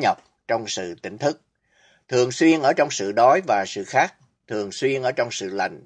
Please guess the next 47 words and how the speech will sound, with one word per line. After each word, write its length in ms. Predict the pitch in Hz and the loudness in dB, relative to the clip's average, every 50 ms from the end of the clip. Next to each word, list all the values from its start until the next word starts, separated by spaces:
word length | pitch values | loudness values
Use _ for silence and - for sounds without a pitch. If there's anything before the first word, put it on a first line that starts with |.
| _ 110 | _ -10
và 100 | 98 95 87 | -10 -10 -10
sự 180 | - 101 92 | -8 -10 -10
lõa 220 | 90 95 90 90 107 | -8 -6 -4 -4 -2
lồ. 300 | 123 110 95 87 80 _ _ _ _ _ _ _ _ _ _ _ _ _ _ _ _ _ _ _ | -2 -2 -4 -6 -8 _ _ _ _ _ _ _ _ _ _ _ _ _ _ _ _ _ _ _
Ngoài 300 | - 113 120 123 127 127 | -2 2 4 4 4 4
những 200 | 123 123 131 160 | 2 0 -4 -4
sự 220 | - - 107 104 104 | -4 -4 -4 -4 0
bên 180 | 127 143 143 | 0 0 0
ngoài, 400 | 135 113 104 98 95 95 90 87 _ _ _ _ | 0 -2 0 0 -2 -4 -6 -10 _ _ _ _
những 140 | 113 113 139 | -14 -12 -8
sự 200 | - 113 101 101 - | -6 -6 -6 -4 -2
chống 200 | 139 143 180 160 | -2 -2 -2 -2
nghịch 140 | 120 98 _ - | -6 -8 _ -2
tôi 200 | 120 123 120 113 | -2 0 0 -2
suốt 220 | - 165 185 - | -2 -6 -6 -4
ngày, 320 | 120 107 95 92 90 85 _ _ _ _ _ _ _ _ _ _ - | -2 -4 -4 -4 -6 -12 _ _ _ _ _ _ _ _ _ _ 4
còn 220 | 123 120 120 113 | 4 4 4 4
sự 220 | - - 107 107 | 0 -2 -2 0
lo 180 | 110 131 135 135 | 2 4 4 4
lắng 300 | 139 143 135 - 170 180 - | 4 4 2 2 0 -6 -4
về 260 | 120 101 98 92 87 | -2 -2 -2 -2 -4
hết 160 | 117 147 - - | -6 -8 -8 -8
thảy 260 | - - 90 92 98 - | -12 -10 -10 -10 -10 -6
các 200 | - 120 143 - | -4 -4 -4 -4
hội 200 | - 104 85 - | -8 -14 -14 -10
thánh. 220 | - 104 107 143 185 _ _ _ _ _ _ _ _ _ _ _ - _ _ _ _ - | -6 -6 -6 -6 -8 _ _ _ _ _ _ _ _ _ _ _ -20 _ _ _ _ 2
Có 120 | 160 175 | 4 6
ai 160 | 160 156 151 | 6 6 6
yếu 180 | 151 151 170 175 | 6 6 4 6
đuối 300 | 165 160 165 175 196 220 | 6 6 6 6 4 4
mà 260 | 156 107 101 95 95 | 2 -2 -2 -2 -4
tôi 220 | - - 135 135 | -2 0 0 0
không 220 | 131 - 131 131 131 | 2 0 -2 -2 0
yếu 140 | 139 147 156 | -4 -6 -4
đuối? 340 | 147 143 147 156 180 208 _ _ _ _ _ _ - | -4 -4 -4 -4 -6 -6 _ _ _ _ _ _ -2
Có 140 | - 139 143 | 2 4 4
ai 220 | 131 127 123 117 | 4 4 2 2
bị 220 | 110 98 95 98 | 0 -4 -8 -6
vấp 260 | 98 131 165 170 - 131 | 0 0 0 0 0 -6
ngã 300 | 104 95 92 98 120 156 | -4 -4 -2 -2 -2 -2
mà 100 | 165 117 | -4 -6
tôi 220 | - - 117 127 120 | -6 -2 -2 -4 -2
chẳng 340 | - 107 85 92 117 143 156 | -2 -6 -6 -6 -6 -8 -6
như 180 | 151 147 143 | -4 -4 -4
bị 320 | 120 104 95 87 87 87 - | -4 -6 -8 -8 -8 -12 -12
thiêu 160 | - 127 123 120 | -6 -6 -2 2
đốt? 260 | 127 131 160 165 | 2 2 2 2